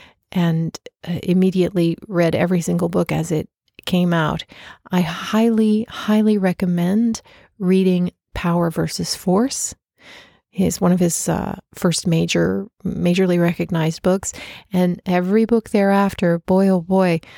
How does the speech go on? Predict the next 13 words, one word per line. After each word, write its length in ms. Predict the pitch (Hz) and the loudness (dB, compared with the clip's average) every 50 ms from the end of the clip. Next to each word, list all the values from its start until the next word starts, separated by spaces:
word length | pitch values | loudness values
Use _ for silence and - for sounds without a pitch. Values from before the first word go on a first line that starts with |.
| - - - _ - | -20 -20 -20 _ 0
I 80 | 175 | 0
used 300 | 180 185 185 - - - - | 2 2 0 -2 -4 -4 0
to, 300 | - 196 185 180 180 175 | 0 2 2 2 2 2
um, 280 | 170 170 170 170 165 - - - - - | 2 2 2 0 -2 -4 -8 -14 -16 -16
<laughs> 220 | - - - - | -16 -18 -20 -18
this 120 | - - - | -10 -6 -6
was 140 | 175 - | -4 -4
when 180 | - 165 185 170 | -2 0 0 2
I 100 | 170 170 | 2 2
was 220 | 170 170 170 - | 2 2 2 2
in 120 | 190 180 175 | 2 2 2
my 300 | 170 165 156 156 180 - - - - - - _ _ | 0 0 -2 -4 -6 -8 -12 -20 -20 -20 -20 _ _
twenties, 520 | - - - 196 190 180 170 - - - | -6 -2 0 2 2 2 0 -2 -4 -8